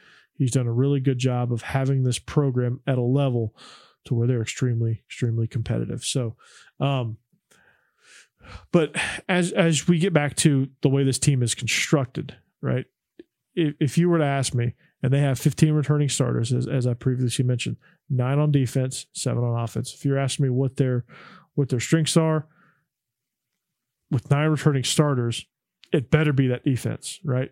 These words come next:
You have a top ten unit past three seasons. They lose only two starters from a season ago. Uh, Jordan Smith, who was a fourth rounder from the Jaguars, and Bronte Harris, who signed with the Rams, uh, as a free agent.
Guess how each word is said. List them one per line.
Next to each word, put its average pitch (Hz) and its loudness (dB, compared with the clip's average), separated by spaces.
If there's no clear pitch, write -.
You 135 0
have 123 -4
a 147 -8
top 147 -2
ten 160 2
unit 139 0
past 135 -2
three 147 0
seasons. 120 -2
They 123 0
lose 123 0
only 117 -2
two 170 0
starters 143 0
from 117 -4
a 117 -2
season 143 0
ago. 131 0
Uh, 120 0
Jordan 131 0
Smith, 131 0
who 135 2
was 120 0
a 113 -4
fourth 139 -2
rounder 131 0
from 120 -4
the 113 -4
Jaguars, 123 -2
and 117 -4
Bronte 123 -2
Harris, 139 0
who 135 0
signed 131 0
with 120 -4
the 123 -4
Rams, 127 -2
uh, 113 -2
as 120 -2
a 117 -6
free 123 -2
agent. 123 -2